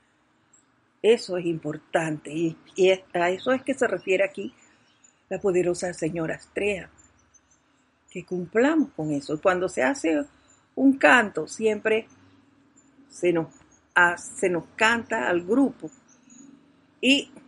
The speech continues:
se nos practica varias veces, varias veces, varias veces, ¿para qué? Para que a nosotros se nos quede el ritmo y podamos nosotros practicarlo después en nuestras casas. Eso es maravilloso.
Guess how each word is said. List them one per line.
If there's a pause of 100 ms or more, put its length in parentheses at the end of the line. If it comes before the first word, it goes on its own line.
(280)
se
nos
practica
varias
veces,
varias
veces,
varias
veces,
¿para
qué? (720)
Para
que (260)
a
nosotros
se
nos
quede (420)
el
ritmo (1600)
y
podamos
nosotros
practicarlo
después
en
nuestras
casas. (1500)
Eso
es
maravilloso.